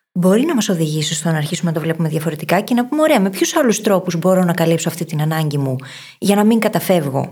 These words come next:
σε υπερφαγία, ας πούμε, σε συναισθηματική υπερφαγία, για παράδειγμα". Και το ίδιο ακριβώς μπορούμε να κάνουμε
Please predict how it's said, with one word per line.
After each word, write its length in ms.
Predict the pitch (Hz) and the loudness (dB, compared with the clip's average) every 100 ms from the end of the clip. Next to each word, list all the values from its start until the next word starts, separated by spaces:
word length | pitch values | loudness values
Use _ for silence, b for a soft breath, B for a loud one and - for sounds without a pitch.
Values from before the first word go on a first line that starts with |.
| - | -8
σε 140 | - | -2
υπερφαγία, 600 | 180 185 147 160 156 131 | 2 2 0 0 0 0
ας 140 | 131 - | 0 -4
πούμε, 200 | 139 131 | -6 -4
σε 120 | 175 | -4
συναισθηματική 600 | - 175 - 170 165 - | -2 -2 0 -2 -2 -4
υπερφαγία, 540 | 139 - - 123 120 - _ | -2 -2 -4 -6 -10 -12 _
για 100 | 185 | -2
παράδειγμα". 540 | 180 143 127 123 131 - _ _ _ _ _ | 0 0 -2 -8 -12 -18 _ _ _ _ _
Και 120 | 226 | 2
το 100 | 202 | 4
ίδιο 220 | 233 311 | 4 4
ακριβώς 320 | 269 196 277 | 2 2 0
μπορούμε 240 | 277 285 294 | 0 0 0
να 80 | |
κάνουμε 400 | 254 254 277 294 | 0 0 0 -2